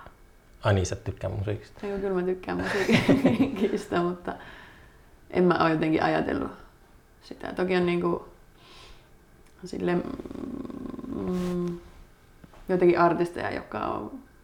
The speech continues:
Speaker 1: varmastikin vaikuttanut ja on niinku tärkeitä ja
Speaker 2: Mikä sulle oli semmonen ensimmäinen tärkeä artisti joskus teini-ikäisenä tai milloin tahansa innostut musiikista, niin oliko sulla sellaista, jonka julisteen sä teippasit seinälle tai
Speaker 1: <laughs> Öö,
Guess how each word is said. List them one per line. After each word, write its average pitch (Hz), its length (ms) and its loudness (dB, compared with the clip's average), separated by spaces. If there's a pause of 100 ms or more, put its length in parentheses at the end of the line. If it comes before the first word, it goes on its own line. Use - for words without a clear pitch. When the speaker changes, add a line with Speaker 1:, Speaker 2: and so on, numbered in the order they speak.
(320)
Speaker 1:
varmastikin - 500 -8
vaikuttanut 185 540 -6
ja - 140 -6
on 196 140 -6
niinku 196 140 -8
tärkeitä 214 500 -6
ja 233 100 -12 (280)
Speaker 2:
Mikä 113 160 4
sulle 101 220 4
oli 87 240 0 (440)
semmonen 95 240 4
ensimmäinen 85 440 0
tärkeä 82 360 0
artisti - 360 -4
joskus - 340 -8
teini-ikäisenä 92 540 0
tai 87 80 2
milloin 90 220 0
tahansa - 360 -4 (460)
innostut 92 360 0
musiikista, 95 460 -4
niin 117 200 -6
oliko 107 160 4
sulla 101 120 0
sellaista, 92 380 0 (520)
jonka 90 140 2
julisteen 90 420 0
sä 92 80 -4
teippasit - 600 -4 (680)
seinälle 85 560 0
tai - 420 -2 (200)
Speaker 1:
<laughs> 208 60 0 (2250)
Öö, 165 360 0